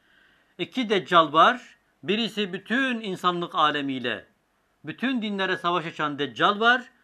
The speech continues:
Buna karşı İsa Aleyhisselam şava-, savaşacak. Bir de İslam aleminden çıkacak Deccal var. Buna karşı da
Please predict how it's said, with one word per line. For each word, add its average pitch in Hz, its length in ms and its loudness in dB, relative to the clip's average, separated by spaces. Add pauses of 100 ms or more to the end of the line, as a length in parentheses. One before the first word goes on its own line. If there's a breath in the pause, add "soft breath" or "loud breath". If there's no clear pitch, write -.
(120)
Buna 202 200 0
karşı 196 260 -2
İsa 233 260 -2
Aleyhisselam 156 600 0
şava-, 151 260 -8
savaşacak. 190 680 0 (720 soft breath)
Bir 185 80 -8
de 240 140 -2
İslam 269 440 2
aleminden 208 480 2
çıkacak 156 460 -6
Deccal 147 360 -4
var. 226 240 0
Buna 202 220 0
karşı 185 240 -4
da 277 260 -4